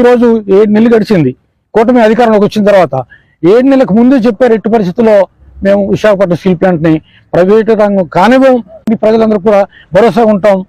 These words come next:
అని చెప్పారు. చెప్పిన మాటకి పవన్ కళ్యాణ్ గారు ఉప ముఖ్యమంత్రిగా, ముఖ్యమంత్రిగా చంద్రబాబు నాయుడు గారు, నరేంద్ర మోదీ గారి సాయంతో నిన్న ఆ ప్యాకేజ్ వచ్చింది. భవిష్యత్తులో ఈ పరిశ్రమ ఇంకా నడవడానికి, ఇంకెప్పుడు కూడా ప్రైవేట్ పరం కాకుండా ఉండడానికి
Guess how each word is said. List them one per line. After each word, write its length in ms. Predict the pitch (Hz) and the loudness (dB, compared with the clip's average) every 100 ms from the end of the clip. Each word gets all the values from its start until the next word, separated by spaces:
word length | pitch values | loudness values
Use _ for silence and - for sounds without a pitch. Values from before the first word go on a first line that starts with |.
| _ | _
అని 120 | - 160 | -10 -4
చెప్పారు. 360 | 190 170 254 320 - _ - | -4 0 -2 -2 -12 _ -6
చెప్పిన 300 | 202 - 247 | -4 0 0
మాటకి 460 | 208 254 277 262 233 233 - _ - | 2 0 0 0 0 -2 -10 _ -2
పవన్ 260 | 208 226 | 0 0
కళ్యాణ్ 280 | 226 220 214 | 0 2 2
గారు 240 | 208 202 202 - _ _ _ | 2 2 0 -6 _ _ _
ఉప 160 | 196 185 | -6 0
ముఖ్యమంత్రిగా, 640 | 214 190 208 220 226 247 | 0 0 0 0 0 0
ముఖ్యమంత్రిగా 520 | 247 196 226 214 214 | 0 -2 -2 0 0
చంద్రబాబు 400 | 208 208 208 208 | 0 0 2 2
నాయుడు 200 | 196 196 | 0 0
గారు, 180 | 196 240 - _ - | 0 0 -4 _ -4
నరేంద్ర 300 | 175 226 220 | 0 0 0
మోదీ 220 | 214 208 | 0 0
గారి 200 | 208 196 185 - _ _ _ - | 2 0 -2 -8 _ _ _ -4
సాయంతో 400 | 180 214 202 247 262 _ _ _ | 0 0 0 -2 -2 _ _ _
నిన్న 200 | 180 202 180 - | -2 0 0 -2
ఆ 60 | |
ప్యాకేజ్ 360 | - 175 160 185 | -2 -2 0 -2
వచ్చింది. 340 | 175 - 277 311 _ _ | -2 0 -2 -2 _ _
భవిష్యత్తులో 460 | 160 196 262 247 254 | -2 0 0 -2 0
ఈ 120 | 233 | 0
పరిశ్రమ 400 | 202 196 202 226 | -2 -2 -2 -2
ఇంకా 200 | 202 196 | -2 -2
నడవడానికి, 600 | 196 160 202 220 190 135 131 - _ | -2 0 2 2 0 -4 -10 -12 _
ఇంకెప్పుడు 420 | 170 170 202 - 277 | -4 -2 -2 0 0
కూడా 160 | 262 | 0
ప్రైవేట్ 340 | 262 202 240 247 | 0 0 0 0
పరం 200 | 240 214 | -4 -2
కాకుండా 380 | 180 202 269 247 | -2 0 0 2
ఉండడానికి 420 | 233 226 170 135 | 2 0 0 -4